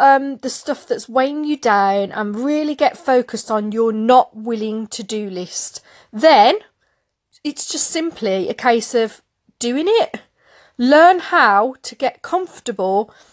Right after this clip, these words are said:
with being uncomfortable, yeah? So go ahead, make a list of all the stuff that you know that will move you closer to your dream, but you feel a little bit of resistance to doing.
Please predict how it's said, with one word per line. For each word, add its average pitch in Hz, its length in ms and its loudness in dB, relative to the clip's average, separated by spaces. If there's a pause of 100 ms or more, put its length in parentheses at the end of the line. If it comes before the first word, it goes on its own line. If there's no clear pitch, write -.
(120)
with 220 360 -6
being 233 480 2
uncomfortable, 190 920 -4 (140)
yeah? 220 340 2 (800)
So 240 240 4
go 339 220 4
ahead, 240 420 2 (320)
make 262 260 -2
a 381 60 -4
list 302 300 -4
of 208 200 -12
all 294 220 0
the 349 140 -4
stuff 226 460 -2
that 240 120 -6
you 240 260 -2
know 262 240 4
that 202 160 0
will 240 160 -4
move 233 300 -4
you 220 140 -8
closer 285 440 0
to - 180 -8
your 330 160 -2
dream, 190 400 -4
but 196 100 -10
you 214 180 -10
feel 226 400 4
a - 20 0
little 233 220 0
bit - 200 -6
of 214 100 -14
resistance - 640 -8
to - 160 -10
doing. 190 460 -4